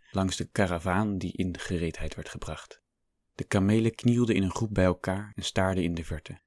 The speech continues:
herkauwend op niet bestraand stro. Ondertussen bond Saïd de handgewoven tapijten langs hun bult.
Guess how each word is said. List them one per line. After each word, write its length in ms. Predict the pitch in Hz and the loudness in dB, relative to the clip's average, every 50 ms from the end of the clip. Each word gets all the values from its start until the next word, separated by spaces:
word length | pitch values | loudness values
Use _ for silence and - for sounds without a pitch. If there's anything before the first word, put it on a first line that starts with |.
| _ _ _ _ | _ _ _ _
herkauwend 720 | - 92 92 92 - - - - 92 90 95 98 - - | -2 0 0 0 0 0 0 0 0 -2 -4 -6 -8 -8
op 100 | - - | -8 -6
niet 220 | 82 85 82 - | -6 -6 -6 -4
bestraand 420 | - 85 - - - 87 82 - | -4 -4 -4 -4 -6 -6 -6 -6
stro. 280 | - - - 82 78 85 - _ _ _ _ _ _ _ _ _ _ _ _ - | -6 -6 -4 -6 -6 -6 -10 _ _ _ _ _ _ _ _ _ _ _ _ 4
Ondertussen 560 | 120 123 117 113 - 135 131 - 139 120 107 | 6 6 6 6 6 4 4 4 4 2 4
bond 200 | 117 113 113 110 | 4 4 4 4
Saïd 380 | - - 95 101 113 - - - | 2 2 4 2 2 0 -4 -4
de 100 | - 101 | -2 -2
handgewoven 680 | 87 87 104 117 - - - 95 98 104 104 92 95 | 0 0 -2 -2 -2 -2 2 6 8 8 8 8 6
tapijten 500 | - - 85 - - 95 101 101 - - | 0 -2 0 2 2 2 2 2 0 -2
langs 200 | 90 92 92 92 | 0 0 0 -2
hun 140 | - 87 82 | -2 -4 -4
bult. 340 | 71 85 78 76 - - | -2 -2 -2 -2 -4 -8